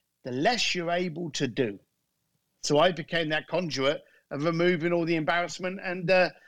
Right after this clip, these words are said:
the decline. And I would get people into events that they just didn't think they could get into. And, and I remember someone paying me once, and I said, "Look, you know you could get into that event if they knew who your name was."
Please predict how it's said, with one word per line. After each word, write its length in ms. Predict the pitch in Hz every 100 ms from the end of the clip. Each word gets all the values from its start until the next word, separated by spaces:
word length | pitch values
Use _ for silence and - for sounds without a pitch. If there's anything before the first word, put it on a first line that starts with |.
| _
the 100 | -
decline. 460 | 165 170 208 262 170
And 100 | 143
I 100 | 185
would 160 | 196 151
get 220 | 190 -
people 280 | 170 151 160
into 240 | 180 175
events 420 | 147 196 175 - - _ _ -
that 140 | 165
they 120 | 190
just 200 | 160 165
didn't 220 | 190 196
think 140 | 185 196
they 140 | 175
could 160 | - 147
get 140 | 196
into. 440 | 208 190 170 156 156 _ _ _
And, 240 | 160 180 226
and 160 | 202
I 120 | 190 202
remember 440 | 196 202 226 196
someone 380 | 160 202 185 170
paying 340 | - 214 226
me 100 | 160
once, 300 | 143 139 143
and 80 | 175
I 60 | 170
said, 160 | 220
"Look, 160 | 254 214
you 180 | 160 302
know 200 | 233 302
you 240 | 233 180
could 160 | - 139
get 140 | 190 185
into 160 | -
that 180 | 170 175
event 280 | 156 190 190
if 80 | 139
they 140 | 165
knew 180 | 160 180
who 80 | 156
your 200 | 165 147
name 220 | 147 190
was." 360 | 135 110 -